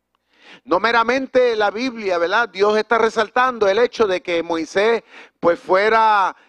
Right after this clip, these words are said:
eh, diríamos, eh, un, un instrumento de Dios para abrir el Mar Rojo. O sea, Dios no se enfocó en lo que le está diciendo a Josué en, en, en unas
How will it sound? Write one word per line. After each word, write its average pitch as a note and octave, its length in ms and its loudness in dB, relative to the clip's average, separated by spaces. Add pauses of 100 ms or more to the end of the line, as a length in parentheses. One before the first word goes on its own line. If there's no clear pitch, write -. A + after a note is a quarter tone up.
(100)
eh, E3 720 -4
diríamos, G3+ 920 0 (260)
eh, D#3 380 -14
un, A3+ 760 -12
un A3+ 100 -2
instrumento A3+ 800 0
de G#3 140 2
Dios G#3+ 240 0
para G3+ 200 -2
abrir G#3+ 240 -6
el G3 120 -6
Mar F3+ 220 -2
Rojo. G3+ 420 0
O C#3+ 80 -4
sea, F3+ 220 -2
Dios C#4+ 280 -6
no D#4 220 0
se C#4+ 140 -4
enfocó A#3+ 880 -2 (1200)
en G#3+ 300 -2
lo G#3 160 0
que G3+ 80 -6
le F#3+ 80 -2
está C4 200 -2
diciendo C4+ 440 -2
a C4 60 2
Josué B3 580 -2 (460)
en, G#3 420 -6
en, G#3+ 320 -4
en G3+ 200 -8
unas C#4 280 -2